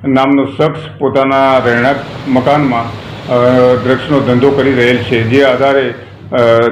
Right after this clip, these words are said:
ત્યાં સદરુ જગ્યાએ પંચો સાથે રેડ કરતા આ લતીફના ઘરમાંથી, અ, કુલ પા-, ચારસો સાઠ ગ્રામ ગાંજો, અ, નવસો બે સોલ્યુશન ટ્યુબ, ત્રણ લાખ ત્રેવીસો રોકડા, બે મોબાઈલ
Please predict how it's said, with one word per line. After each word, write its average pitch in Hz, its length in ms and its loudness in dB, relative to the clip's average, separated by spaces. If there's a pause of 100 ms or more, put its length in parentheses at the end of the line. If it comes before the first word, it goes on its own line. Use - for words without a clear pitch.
ત્યાં 123 500 -2
સદરુ 127 260 0
જગ્યાએ 123 240 2
પંચો 117 320 -2
સાથે 113 280 0
રેડ 123 320 0
કરતા 131 260 0 (540)
આ 123 400 4
લતીફના 135 760 -2
ઘરમાંથી, 120 840 -2 (200)
અ, 123 180 0
કુલ 139 420 0 (440)
પા-, 123 420 0
ચારસો 131 380 0
સાઠ 135 240 0
ગ્રામ 139 340 0
ગાંજો, 127 580 0 (300)
અ, 120 340 4
નવસો 139 520 2
બે 143 480 0 (120)
સોલ્યુશન 139 480 0
ટ્યુબ, 151 420 -2 (380)
ત્રણ 139 260 0
લાખ 139 220 0
ત્રેવીસો 139 520 2
રોકડા, 135 500 2
બે 139 200 0
મોબાઈલ 131 480 0